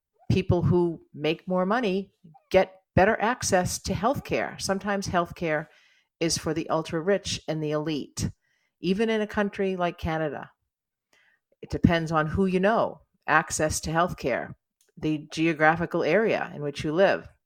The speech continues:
demographics, color, creed. There's so much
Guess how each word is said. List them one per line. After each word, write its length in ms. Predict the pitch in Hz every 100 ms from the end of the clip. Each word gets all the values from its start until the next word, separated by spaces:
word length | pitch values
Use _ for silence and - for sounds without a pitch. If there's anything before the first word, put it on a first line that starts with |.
| _ _ _ _
demographics, 1000 | 151 147 143 175 185 - - - - - - _ _ _ _ _ _ _ _ _ _ -
color, 380 | 208 180 135 -
creed. 500 | - 226 175 127 151 - - -
There's 160 | 160
so 200 | - 185
much 460 | 160 143 - -